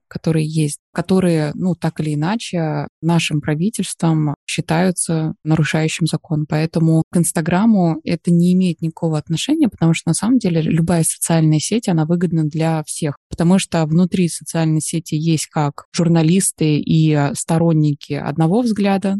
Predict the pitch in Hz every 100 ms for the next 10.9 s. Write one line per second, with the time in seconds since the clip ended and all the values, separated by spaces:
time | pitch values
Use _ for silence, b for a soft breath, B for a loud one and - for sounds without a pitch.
0 | - - 175 165 - 165 - - 160 156
1 | - 151 _ 160 147 147 147 151 151 147
2 | 151 151 - - 175 208 170 175 175 156
3 | 139 139 - 170 180 190 185 180 - -
4 | - 190 202 185 - 196 - 170 185 165
5 | 160 160 170 170 156 - 165 165 - 165
6 | 165 156 151 151 147 151 147 160 156 151
7 | 156 151 151 143 156 151 151 151 147 -
8 | 147 160 - - 185 - 170 190 - 151
9 | 160 175 160 160 165 165 - 151 - 151
10 | 160 156 147 147 151 - 214 254 165